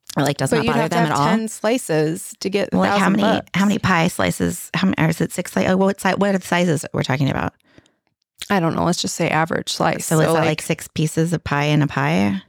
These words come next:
Speaker 2: Yeah.
Speaker 1: And, like, a homemade pie,
Speaker 2: Right?
Speaker 1: is that, like,
Speaker 2: Yeah.
Speaker 1: s-, or eight, maybe?
Speaker 2: Depends on how big the pie is.
Speaker 1: Mm. A standard homemade
Speaker 2: Like,
Speaker 1: pie,
Speaker 2: a
Speaker 1: we'll
Speaker 2: Costco
Speaker 1: say.
Speaker 2: pie is, like, you know.
Speaker 1: Yeah, like, if I, do I, that could be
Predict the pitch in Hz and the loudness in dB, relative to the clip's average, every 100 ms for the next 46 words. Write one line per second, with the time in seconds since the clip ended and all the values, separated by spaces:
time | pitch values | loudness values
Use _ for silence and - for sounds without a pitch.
0 | _ _ _ _ _ _ - 202 170 - | _ _ _ _ _ _ -8 -4 -4 0
1 | 180 165 170 165 156 196 156 160 156 - | 0 2 2 4 2 2 2 2 0 0
2 | 202 196 - - 156 147 151 190 - - | -2 -6 -10 -6 -4 -2 -2 -4 -4 -2
3 | 185 202 226 214 208 208 180 185 214 - | 0 2 2 2 4 2 2 0 0 -2
4 | 214 202 196 190 214 233 - _ _ _ | 2 4 4 4 2 0 -6 _ _ _
5 | _ _ 90 65 52 160 - _ _ _ | _ _ -4 -4 -2 -6 -8 _ _ _
6 | _ _ 196 - 208 208 240 240 196 185 | _ _ -8 -4 0 2 2 2 2 2
7 | - - - - 196 185 156 143 247 233 | 2 2 2 2 0 0 0 2 2 2
8 | 254 220 190 160 - - - 190 - 202 | 2 2 2 0 -2 -6 -2 0 0 -2
9 | 202 147 139 160 - - 170 - - 208 | 0 2 0 -2 -6 -2 -2 0 -2 0
10 | 311 175 | 0 -2